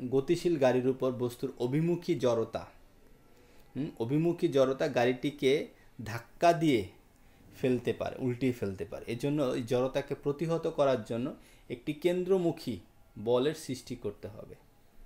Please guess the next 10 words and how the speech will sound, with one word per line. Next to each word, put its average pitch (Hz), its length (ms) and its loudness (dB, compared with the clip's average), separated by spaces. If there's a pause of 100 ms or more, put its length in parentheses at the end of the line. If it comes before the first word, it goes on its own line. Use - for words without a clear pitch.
(440)
হ্যাঁ, - 140 -12
এই 139 120 -8
কেন্দ্রমুখী 151 720 2
বল, 113 400 4 (500)
হুম, 143 160 -6
বলের 127 300 6
সৃষ্টি - 380 -6
করতে 110 300 -4
হবে, 104 220 -8
যেটিকে, 127 560 -4